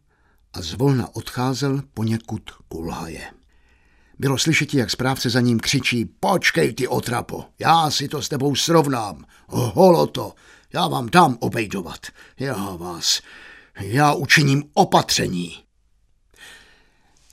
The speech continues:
Na nádraží se ozval signál. Slavnostní dav zašuměl. Dámy si rovnaly pentle a hladily záhyby šatů. Páni jezdili prstem za tuhým límcem,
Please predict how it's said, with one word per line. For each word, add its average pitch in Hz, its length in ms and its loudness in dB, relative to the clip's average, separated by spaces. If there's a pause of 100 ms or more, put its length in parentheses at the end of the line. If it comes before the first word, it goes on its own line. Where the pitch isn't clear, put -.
(140)
Na 131 120 0
nádraží 196 480 4
se - 140 -2
ozval 147 300 0
signál. - 540 -8 (640)
Slavnostní 117 600 -4
dav 107 160 -8
zašuměl. 82 580 -6 (840)
Dámy 117 320 0
si 110 200 -2
rovnaly 95 560 -6
pentle 131 540 -6 (100)
a 92 60 -12
hladily 101 500 -4
záhyby 95 560 -8
šatů. - 560 -8 (600)
Páni 139 500 4
jezdili 123 420 2
prstem 117 460 -4
za 104 120 -2
tuhým 107 340 -4
límcem, 123 600 -4